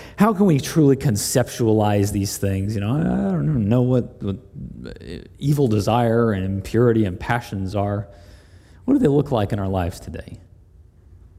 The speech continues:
I mean, if we really wanna, wanna get technical or define them, you know, sexual immorality, impurity, and passion can manifest themselves in similar ways.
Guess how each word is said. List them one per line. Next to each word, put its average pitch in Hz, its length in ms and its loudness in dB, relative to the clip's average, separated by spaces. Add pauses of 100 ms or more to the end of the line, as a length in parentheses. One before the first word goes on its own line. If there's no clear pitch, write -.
(720)
I 190 80 2
mean, 147 420 2 (840)
if - 360 -4
we 180 80 6
really 196 280 6
wanna, 156 320 4
wanna 135 220 2
get - 720 -4
technical 180 480 0
or 110 120 4
define 151 340 0
them, 120 140 2
you 143 60 2
know, 123 80 4
sexual 139 440 0
immorality, 117 480 2
impurity, 120 500 2
and 113 100 0
passion 123 440 -2
can 101 220 0
manifest 127 520 0
themselves 98 400 -4
in 98 100 -2
similar 98 460 -2
ways. - 460 -4